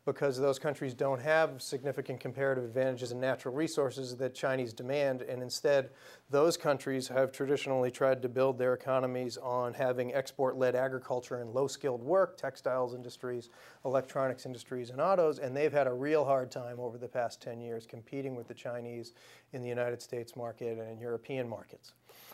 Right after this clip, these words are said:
Um, and so those countries have, uh, have not been as excited about the relationship with China and have actually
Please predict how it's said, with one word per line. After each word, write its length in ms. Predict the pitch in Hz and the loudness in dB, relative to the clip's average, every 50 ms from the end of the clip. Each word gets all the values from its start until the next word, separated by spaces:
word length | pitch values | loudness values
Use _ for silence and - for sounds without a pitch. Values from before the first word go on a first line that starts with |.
| - - - | -14 -6 -4
Um, 340 | 127 120 120 123 123 123 | -2 -2 -2 -4 -4 -6
and 100 | 120 117 | -8 -6
so 160 | - 135 123 123 | -4 -2 -2 2
those 300 | 123 131 143 151 143 147 | 4 6 6 6 4 2
countries 440 | - 131 120 117 - 127 123 120 | -4 -10 -10 -8 -8 -8 -8 -6
have, 200 | - 127 117 110 123 | -6 -8 -8 -6 -4
uh, 400 | 120 120 113 113 107 107 117 131 | 0 2 4 4 4 2 0 -2
have 240 | - 131 123 113 120 | -4 -4 -8 -6 -2
not 520 | 123 127 139 147 139 - - 165 156 120 | 0 2 4 4 4 2 -2 -12 -10 -4
been 280 | 120 123 123 120 120 123 120 | -4 -4 -4 -4 -8 -8 -4
as 160 | 135 123 113 | -4 -4 -4
excited 440 | 120 110 - - 131 127 120 113 110 | -6 -10 -6 -4 -4 -4 -4 -4 -8
about 280 | 117 110 123 120 117 - | -8 -6 -6 -6 -6 -6
the 80 | 120 | -6
relationship 640 | 117 117 117 120 117 - - 120 - - 120 113 - | -6 -4 -4 -4 -6 -8 -12 -14 -12 -14 -14 -12 -12
with 100 | 120 110 | -14 -14
China 380 | - - 120 113 117 113 113 117 | -12 -10 -8 -8 -6 -6 -6 -8
and 100 | 113 113 | -8 -6
have 200 | - 120 113 120 | -8 -8 -6 -4
actually 400 | 117 120 117 - - 113 117 | -6 -6 -6 -6 -8 -8 -8